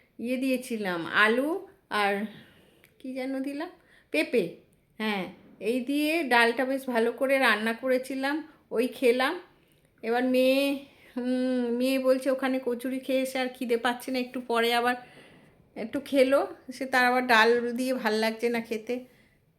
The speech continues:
আবার সেই জন্যে বিকেলবেলা আবার ইয়ে রান্না করলাম।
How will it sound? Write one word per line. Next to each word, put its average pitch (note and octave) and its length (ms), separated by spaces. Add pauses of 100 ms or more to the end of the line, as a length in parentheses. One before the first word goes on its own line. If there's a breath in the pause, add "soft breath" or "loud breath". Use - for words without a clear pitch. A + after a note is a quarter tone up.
(180)
আবার A#3+ 360
সেই B3+ 220
জন্যে C4 240
বিকেলবেলা B3 540
আবার A#3+ 260
ইয়ে A#3+ 220
রান্না G3+ 320
করলাম। E3+ 460